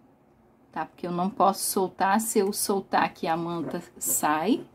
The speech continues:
E aí, daqui a pouquinho eu volto com vocês aqui com ele coladinho, tá certo? Então, aqui está, pessoal, o lacinho, a mantinha já está coladinha nele. Fiquei aguardando aí uns minutos, né, pressionando aqui pra poder fazer a colagem.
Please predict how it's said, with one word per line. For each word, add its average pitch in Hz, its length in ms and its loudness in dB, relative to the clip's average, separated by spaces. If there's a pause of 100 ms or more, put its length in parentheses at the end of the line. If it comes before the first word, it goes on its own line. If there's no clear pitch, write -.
(880)
E 214 100 -2
aí, 202 240 6
daqui 240 220 4
a 277 40 6
pouquinho 262 380 6
eu 247 80 10
volto 214 300 4
com 220 120 2
vocês 202 400 2
aqui 190 240 -2
com 190 240 -2
ele 175 460 0 (800)
coladinho, 208 680 6
tá 180 160 -4
certo? 185 580 2 (420)
Então, 262 320 8
aqui 254 300 4
está, 220 420 0
pessoal, 202 600 -2
o 208 40 -4
lacinho, 190 640 -4
a 185 60 -2
mantinha 180 560 -6
já 175 140 -4
está 175 300 -2
coladinha 165 680 -2
nele. 190 500 2
Fiquei 180 300 -8
aguardando 160 600 -4
aí 156 200 -4
uns 156 200 -6
minutos, 165 760 -2
né, 170 180 -4
pressionando 160 800 -6
aqui 151 200 -8
pra - 140 -8
poder 147 340 -6
fazer 147 340 -4
a 139 80 -2
colagem. 165 800 2